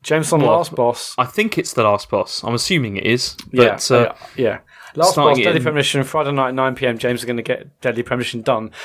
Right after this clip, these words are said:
Speaker 1: On Sunday night, you got a double bill, you lucky people. From seven P M on Twitch, uh, Sean is doing the first episode of Bell's Kitchen, uh, thanks to you lovely patrons who, uh, uh, allowed us to hit that stretch goal. Seven P M,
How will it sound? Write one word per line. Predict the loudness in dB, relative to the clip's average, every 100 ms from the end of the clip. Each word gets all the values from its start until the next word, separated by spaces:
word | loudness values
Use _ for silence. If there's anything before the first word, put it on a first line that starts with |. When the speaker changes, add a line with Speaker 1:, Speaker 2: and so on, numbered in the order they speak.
| -6
Speaker 1:
On | -2 -2
Sunday | 0 0 0
night, | 0
you | 0
got | 0 0
a |
double | 0 0 -2
bill, | 0 0 0
you | 0
lucky | -2 -2 -2
people. | -2 -2 -2 -4
From | -4 -4 -4
seven | -8 -2 -2 -2 -4
P | 0
M | 0 -2 -6 -12 -20 -20 -20 -10 -2
on | -2
Twitch, | 2 2 2 -2 -8 -6
uh, | -2 0 0 0
Sean | -4 -2 0 0
is | -2
doing | -2
the | -2
first | -2 -2 -2
episode | -2 0
of | -2
Bell's | -2 -2 -2
Kitchen, | -4 -6 -6 -10 -10 -10
uh, | -4 -2
thanks | -2 -4 -4 -6
to | -4 -2
you | -2
lovely | -2 -2 -4
patrons | -4 -4 -4 -8 -6
who, | -4 -4 -4 -10 -18 -18 -6
uh, | -2
uh, | 0 0 -4 -2 -2 -2
allowed | 0 0 -2
us | -6
to |
hit | -4
that | -2 -2
stretch | -2 -4 -2
goal. | -2 -2
Seven | -2 -2 -2
P | -2 2
M, | 2 0 -4